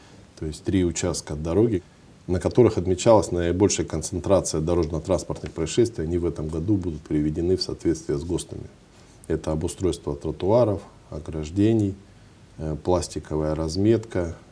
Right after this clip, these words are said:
это устан-, установка камер видео, фото-видеофиксации, чего у нас до этого в городе вообще никогда не было. Э, всё это будет способствовать тому, что, э, будет совершаться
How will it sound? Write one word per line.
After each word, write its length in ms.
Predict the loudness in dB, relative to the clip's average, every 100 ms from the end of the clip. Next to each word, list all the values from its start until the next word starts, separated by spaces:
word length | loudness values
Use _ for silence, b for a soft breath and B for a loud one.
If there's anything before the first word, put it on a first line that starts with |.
| -20 -20 -18 -12
это 720 | -8 -8 -6 -4 -2 -2 -2
устан-, 340 | -6 -6 -6 -4
установка 580 | -6 -4 -2 -2 -4 -8
камер 400 | -4 0 0 -2
видео, 520 | -2 0 0 0 -2
фото-видеофиксации, 1120 | -6 -6 -2 0 0 0 -4 -4 -2 -2 -2 -6
чего 220 | -6 -6
у 100 | -6
нас 220 | -8 -8
до 220 | -6 -4
этого 200 | -4 -4
в 80 | -4
городе 300 | -4 -4 -4
вообще 240 | -6 -6
никогда 420 | -8 -8 -8 -4 -4
не 160 | -4
было. 220 | -6 -8 -12 b b b b b b -14
Э, 420 | -6 -4 -2 -4 -8
всё 200 | 2 4
это 340 | 4 2 0
будет 280 | 0 0 -2
способствовать 640 | -4 -4 -4 -4 -4 -4 -2
тому, 460 | -2 2 2 0
что, 960 | -8 -12 -4 -2 0 -2 -4 -8 -8 -10 -14 -18 -18 -12
э, 40 |
будет 340 | -8 -4 -4 -6 -16 -16 -18 -20 -20 -20
совершаться 640 | -8 -6 -4 -6 -6 -8